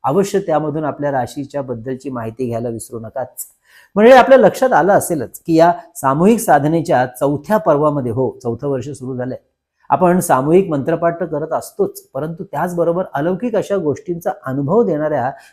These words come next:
काही हस्तमुद्रा सुद्धा माहिती करून घेतो. या हस्तमुद्रांचा आपल्या शरीरावर, मनावर, विचारांवर, कृतींवर आणि व्यक्तिमत्व विकासांवरती काय परिणाम होतो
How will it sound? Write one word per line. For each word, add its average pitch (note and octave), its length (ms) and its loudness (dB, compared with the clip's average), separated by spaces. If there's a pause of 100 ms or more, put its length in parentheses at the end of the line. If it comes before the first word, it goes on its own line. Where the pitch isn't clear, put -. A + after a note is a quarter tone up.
(120)
काही F#3+ 140 -2 (100)
हस्तमुद्रा F3 680 -4
सुद्धा D#3 320 -8
माहिती C#3+ 340 -6
करून C#3+ 260 -6
घेतो. B2 440 -8 (420)
या B2+ 80 -4
हस्तमुद्रांचा C3+ 760 -6
आपल्या B2+ 240 -6
शरीरावर, C3 560 -2
मनावर, B2+ 460 -4
विचारांवर, C3+ 640 -4
कृतींवर F3+ 540 -4
आणि F3 140 0
व्यक्तिमत्व B3 640 -2
विकासांवरती E3 720 -6
काय A3+ 340 -6
परिणाम F3+ 460 -4
होतो C#3+ 420 -6